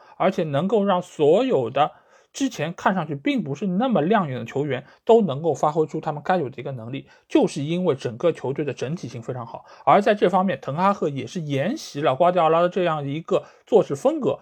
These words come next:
而且他对于足球的一个理解也是相当到位和有自己独到看法的。所以在这方面来说，他和瓜迪奥拉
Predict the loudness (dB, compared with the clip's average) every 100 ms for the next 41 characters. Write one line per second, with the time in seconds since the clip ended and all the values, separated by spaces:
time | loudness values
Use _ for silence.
0 | _ 0 2 2 2 2 0 -2 -2 -6
1 | -10 -8 -4 -2 -2 -2 -4 -6 -4 -2
2 | -2 -4 -4 -8 -10 _ _ -2 0 0
3 | -2 -2 0 2 2 2 4 4 4 2
4 | _ 2 4 4 0 -4 -6 -4 0 2
5 | 2 -2 -4 -10 _ _ _ -4 0 0
6 | 4 4 4 0 2 0 0 -2 -4 _
7 | _ 0 4 4 2 4 4 6 6 6
8 | 4